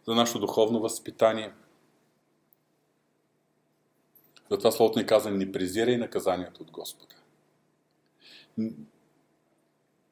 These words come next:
Това са, това е предположението на Божието Слово. Едното, не презирай наказанието на Господа. И второто е, внимавай да не допуснеш горчив корен. Да не се настроиш срещу Господа.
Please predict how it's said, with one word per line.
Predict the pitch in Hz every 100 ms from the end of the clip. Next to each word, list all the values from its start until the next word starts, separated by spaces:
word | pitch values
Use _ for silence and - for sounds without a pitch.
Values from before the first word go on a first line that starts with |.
| _ _ - - -
Това | 135
са, | 135 143 135
това | - 139
е | 135
предположението | 127 - 131 127 120
на |
Божието | 110 104 -
Слово. | - 87 95
Едното, | 107 120 - 98
не | 101 104
презирай | - 92 120 127
наказанието | - 127 123 127
на |
Господа. | 120 123 - 131 135 - _ - _ -
И |
второто | 120 - 135 131 135
е, | 123 -
внимавай | 117 113 113 120 123 123
да | 120
не | 110
допуснеш | 104 - 104 104 98
горчив | - - 95
корен. | - 90 82 - _ _ _ _ _ _ _ _ -
Да |
не | 104
се | -
настроиш | 123 120 - 113 107
срещу | - - 95
Господа. | 101 - -